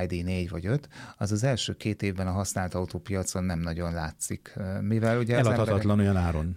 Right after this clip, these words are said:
Speaker 1: Egyrészt meg az emberek nagyon nem, ö, válnak ezektől az új modellektől, megy. Ö, ha csak nem, ugye, ö, van az a helyzet, amikor, ö, azt mondja az ember, hogy felteszi, és akkor megnézi, hogy mit tud, de nyilván olyan áron.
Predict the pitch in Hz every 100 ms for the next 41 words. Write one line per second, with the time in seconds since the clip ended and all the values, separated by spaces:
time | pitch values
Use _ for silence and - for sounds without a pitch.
0 | - 160 156 151 139 - 135 131 151 139
1 | 110 104 117 113 113 113 101 98 98 101
2 | 104 92 92 92 - 92 95 - 92 92
3 | 90 90 87 87 87 85 - 90 85 80
4 | 78 - - - - - - 107 107 113
5 | - 143 - 127 107 - 120 131 135 117
6 | 117 110 110 113 117 110 110 110 110 113
7 | 107 101 95 95 95 101 107 101 101 -
8 | 104 104 101 107 - 98 92 92 95 104
9 | 104 98 92 92 85 - 98 87 95 87
10 | 85 85 87 92 85 90 90 113 101 92
11 | 90 85 82 82 80 - 85 - 87